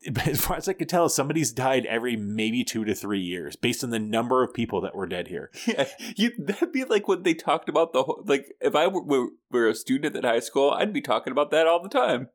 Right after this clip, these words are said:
Speaker 1: I, I went to a, I'm, that school seemed small, it, not huge, but not tiny. I went to school two to three times that size, and I'm not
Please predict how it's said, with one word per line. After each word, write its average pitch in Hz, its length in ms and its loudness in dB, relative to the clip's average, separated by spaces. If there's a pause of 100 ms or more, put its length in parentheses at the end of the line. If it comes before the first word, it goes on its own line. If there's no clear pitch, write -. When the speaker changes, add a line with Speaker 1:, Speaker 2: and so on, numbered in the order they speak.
(120)
Speaker 1:
I, 185 360 2
I 185 80 4
went 220 240 2
to 190 140 4
a, - 40 0 (180)
I'm, 165 300 0 (120)
that 170 180 2
school 220 320 4
seemed 156 300 -2
small, 156 580 2
it, 139 340 0
not 170 320 2
huge, 107 540 2
but 123 220 -2
not 123 340 0
tiny. 151 560 -8 (200)
I 170 100 2
went 190 160 2
to 170 100 2
school 156 540 2 (340)
two 185 200 0
to 165 80 2
three 165 220 2
times 156 240 0
that 147 120 -2
size, 120 260 2
and - 140 -8
I'm 160 200 0
not 160 240 0